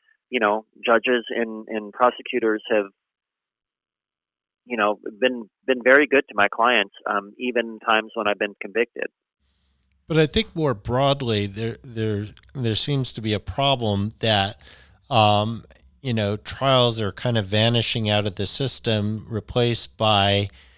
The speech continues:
Speaker 2: plea agreements. And I understand that from,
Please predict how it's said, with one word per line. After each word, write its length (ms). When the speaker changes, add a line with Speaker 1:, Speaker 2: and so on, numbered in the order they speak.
Speaker 2:
plea 220
agreements. 800
And 280
I 200
understand 600
that 240
from, 540